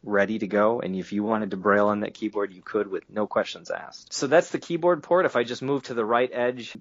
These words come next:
we have the microphone jack, the headphone jack, and then we have an action button. And the action button is used for many different things in many different apps. For example, in the Victor Reader app, which I'm excited to say is on the Braille Note Touch, we have a Braille optimized Victor Reader app for book reading.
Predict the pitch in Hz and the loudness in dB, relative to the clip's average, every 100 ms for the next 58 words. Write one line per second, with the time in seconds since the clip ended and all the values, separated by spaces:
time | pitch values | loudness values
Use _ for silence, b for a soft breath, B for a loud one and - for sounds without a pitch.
0 | - 107 95 110 107 101 104 107 104 101 | -10 -8 -4 -2 -2 -4 -6 -4 -4 -4
1 | 98 101 107 113 117 110 131 160 - 117 | 0 0 0 0 0 2 2 2 0 0
2 | 107 120 - 117 110 110 104 - 104 110 | 0 0 0 0 2 0 0 -6 -4 -2
3 | 107 107 104 131 - - 87 82 - - | -2 -4 -2 -4 -4 -10 2 2 2 -8
4 | _ _ - 92 95 165 - 147 110 - | _ _ -8 -4 -2 -2 0 4 4 4
5 | 104 104 104 95 104 104 - - - 101 | 0 -2 -4 0 0 0 -4 -6 2 2
6 | 95 104 120 139 123 - 110 - 104 98 | 4 0 2 4 2 2 -6 -2 -2 0
7 | 101 95 92 95 95 95 - 95 101 85 | -2 -2 -2 -2 0 -2 -2 -2 -2 -2
8 | - - - 92 92 104 101 101 101 - | -8 -10 -4 -2 0 -2 2 2 2 -4
9 | 117 110 92 117 - 101 120 - 87 90 | -4 -2 0 0 2 2 2 2 0 0
10 | 123 - 92 - - 95 90 101 95 92 | -2 -4 -6 -6 -8 -8 -2 -2 -2 -6
11 | - 101 95 95 92 92 98 92 90 - | -2 0 0 -2 -4 -2 -2 0 -4 -2
12 | 95 - 101 101 98 101 98 98 95 101 | -4 -2 -4 -2 0 -2 0 2 4 2
13 | - 90 _ 104 90 92 92 - 95 98 | 2 -2 _ -6 -4 -6 -12 -8 -6 -4
14 | 95 87 85 85 85 95 - 101 101 - | -4 -6 -8 -4 -2 -2 -4 -4 -4 -4
15 | 87 85 120 | -10 -12 -16